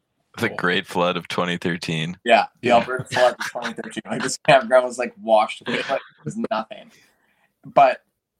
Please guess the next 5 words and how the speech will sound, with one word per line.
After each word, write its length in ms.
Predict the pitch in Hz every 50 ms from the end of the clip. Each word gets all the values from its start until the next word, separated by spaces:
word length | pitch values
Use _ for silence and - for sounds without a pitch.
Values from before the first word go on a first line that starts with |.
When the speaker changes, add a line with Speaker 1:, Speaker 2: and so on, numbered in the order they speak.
| -
Speaker 3:
anyways, 720 | 135 151 165 175 160 131 110 101 92 95 113 113 - - _ _ _ _ _ _ _ _ _ _ _ _ _ _ -
I 280 | 117 123 131 139 156 160
camped 500 | 160 _ - 160 135 139 147 151 _ -
there 240 | 117 110 104 104
for 640 | 104 _ - 113 113 113 110 107 104 101 101 98